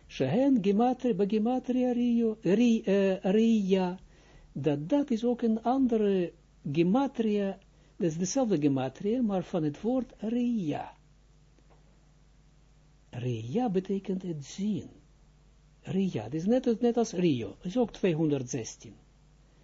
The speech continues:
Maar het betekent zien. En zien natuurlijk heeft te maken met de gog-, ogen en ogen is Chogma. Iedereen ziet het? Dus dan,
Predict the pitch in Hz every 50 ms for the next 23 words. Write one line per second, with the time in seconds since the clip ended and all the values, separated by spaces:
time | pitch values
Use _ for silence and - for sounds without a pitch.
0 | - - - _ _ - - _ _ _ - 135 127 127 123 120 117 131 - 240
1 | 233 - 214 - - - - 117 - - 196 214 208 160 - - - - - _
2 | _ _ _ _ _ _ _ _ _ _ _ - - - 131 127 123 123 127 151
3 | 208 269 269 254 233 214 190 185 180 165 - - 190 185 175 170 175 160 151 175
4 | 185 185 - - 190 185 180 175 175 - 196 190 185 196 202 208 202 - - _
5 | _ _ _ _ _ _ _ _ - _ _ _ - - - - - - 139 151
6 | 156 147 - 165 147 - 160 170 190 196 202 196 196 185 - 180 - - 185 175
7 | 180 165 220 233 269 254 240 202 - - 165 151 147 139 - - - 131 - -
8 | 143 135 131 127 127 127 - _ _ _ _ _ _ _ _ _ - 196 180 208
9 | 202 226 233 226 214 190 202 247 247 - - - _ - - - - - - _
10 | _ - 147 147 147 - - - - - - 156 185 180 175 170